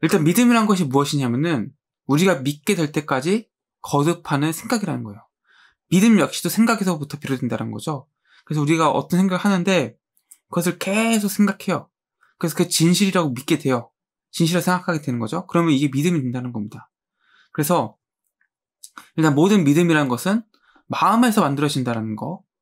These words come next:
이게 일단 포인트고, 어, 우리가 어떤 사실, 이것을 믿-, 진실이라고 믿기 시작하면은 우리가 어떤 모든 세상에서 일어나는 현상들을 다 그 렌즈로 보게 된다는 거예요.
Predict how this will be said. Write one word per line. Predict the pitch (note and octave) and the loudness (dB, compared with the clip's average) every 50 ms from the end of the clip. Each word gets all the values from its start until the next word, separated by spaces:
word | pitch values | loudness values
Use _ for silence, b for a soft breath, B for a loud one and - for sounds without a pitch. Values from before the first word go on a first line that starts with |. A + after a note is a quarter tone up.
| _ _ _ - | _ _ _ -6
이게 | C3+ C3+ D3+ | -2 0 0
일단 | C#3+ C#3+ B2+ - | 0 0 -2 -2
포인트고, | - F#3 F3+ D#3 - C3+ B2 D#3 D#3+ C#3 G#2+ G#2+ - _ _ _ B B B B B B B B B B B | -2 -2 -2 -2 -4 -6 -4 -2 -2 -2 -2 -4 -8 _ _ _ B B B B B B B B B B B
어, | B2 A#2+ A#2 A#2 A2+ A2+ A2+ A2+ A2+ A2+ A2+ A#2 A#2 _ _ B B B B B B B B B B B B B _ _ _ D#3+ | -6 -4 -4 -4 -4 -6 -8 -10 -10 -10 -12 -14 -16 _ _ B B B B B B B B B B B B B _ _ _ 0
우리가 | E3+ F#3+ F#3 F#3 | 2 2 4 2
어떤 | A#3+ A#3+ A#3+ - G3 G3 F#3+ F#3+ F#3 F#3 F#3 F#3 F#3 F#3 F#3 | 2 0 0 2 2 4 4 2 2 0 0 2 2 0 0
사실, | F3 - - A#3 G#3+ - F3 C3 G#2 - _ _ _ _ _ _ _ _ _ _ _ _ _ | 0 -2 -2 -2 0 0 0 -2 -2 -4 _ _ _ _ _ _ _ _ _ _ _ _ _
이것을 | - D3 D3+ E3+ D#3+ - G3+ G#3 A3 A#3 A#3+ _ _ _ _ _ _ _ _ _ _ _ _ _ _ _ _ _ _ _ | -4 -2 0 0 0 2 2 2 2 0 -4 _ _ _ _ _ _ _ _ _ _ _ _ _ _ _ _ _ _ _
믿-, | C3+ D3 E3+ F3+ D#3 - - - _ - - - | 0 2 2 2 2 -2 -8 -16 _ -20 -12 -6
진실이라고 | - - F3+ F#3+ G#3 G#3 G3+ G#3+ G3+ G#3 F#3+ F3+ E3+ E3 | 0 2 4 6 6 6 6 4 4 4 2 2 2 0
믿기 | B2+ C3 - - E3 | 0 -2 0 0 0
시작하면은 | D#3 - - - C#3+ B2 B2 C#3 D#3+ D3+ B2+ G2+ A2 - _ _ _ _ _ _ _ _ _ - | -2 -2 -2 -4 -2 -2 0 2 2 0 0 -2 -6 -10 _ _ _ _ _ _ _ _ _ -6
우리가 | C3+ C3+ D#3 E3+ F3 E3+ F3 C#3+ | -2 0 2 2 2 2 2 2
어떤 | C3 B2+ - - F3+ F3+ F3+ E3+ E3 C#3+ C3 | 0 -2 -2 0 0 0 2 0 -2 -2 -4
모든 | C3+ C#3+ G3 G#3+ G#3+ A3 G#3+ G#3 | -2 2 2 2 4 4 4 4
세상에서 | G#3 - G#3 A3 A3 G3+ F#3+ D#3+ | 2 2 0 0 0 2 2 2
일어나는 | C#3 C#3+ C#3+ C#3+ | 2 2 2 0
현상들을 | C#3+ F#3 G#3 G3+ G3+ F3+ D3 C#3 C#3 D#3 D3+ B2+ - - _ _ _ _ _ _ _ _ _ _ _ _ _ _ _ - | 2 2 2 2 2 0 0 -2 -2 -2 -2 -2 -4 -6 _ _ _ _ _ _ _ _ _ _ _ _ _ _ _ -8
다 | - - F#3 G3+ G#3 G#3 G#3 | -4 0 2 2 2 0 0
그 | - F#3 F#3 D#3+ D3+ - B2 | 0 0 0 0 -2 -2 0
렌즈로 | B2 C3+ D#3+ F3+ F3+ - G#3 F#3+ F3 C#3+ | 2 2 4 2 2 2 2 2 0 -2
보게 | C3 - B2+ | -4 -8 -8
된다는 | B2+ B2 A2+ A2+ A2 A2 G#2+ | -6 -6 -6 -6 -8 -10 -12
거예요. | G#2+ A2+ A2+ | -14 -16 -18